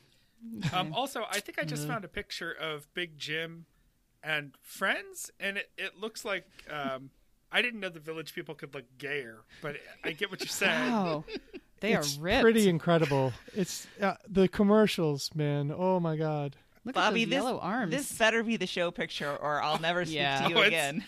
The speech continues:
Speaker 2: Yeah.
Speaker 1: it's definitely the show picture. There's even a token
Speaker 2: <laughs>
Speaker 1: black guy in the back.
Speaker 2: I
Speaker 3: Oh,
Speaker 2: see
Speaker 3: yeah.
Speaker 2: that.
Speaker 1: He's holding a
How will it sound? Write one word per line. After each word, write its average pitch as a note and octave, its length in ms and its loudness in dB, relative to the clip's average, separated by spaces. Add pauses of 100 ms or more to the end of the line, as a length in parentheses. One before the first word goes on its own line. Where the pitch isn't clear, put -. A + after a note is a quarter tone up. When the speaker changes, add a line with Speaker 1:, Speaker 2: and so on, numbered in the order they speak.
(140)
Speaker 2:
Yeah. F#3+ 420 4
Speaker 1:
it's - 60 0
definitely G3+ 380 4
the F3 140 -8
show F#3 240 0
picture. D#3+ 340 -6
There's F3 240 -6
even G#3 320 -2 (260)
a D#3+ 120 -2
token F3+ 480 0
Speaker 2:
<laughs> D#3 80 -4
Speaker 1:
black D#3 320 -8
guy B2+ 280 -6
in D#3 120 -8
the D3 80 -4 (180)
back. - 680 -4 (120)
Speaker 2:
I G#3 160 -6
Speaker 3:
Oh, G#3+ 140 10
Speaker 2:
see A#3 60 10
Speaker 3:
yeah. F#3+ 180 8
Speaker 2:
that. D#3+ 400 -6 (840)
Speaker 1:
He's D#4+ 160 -8
holding D4 320 -6
a C#4 100 -6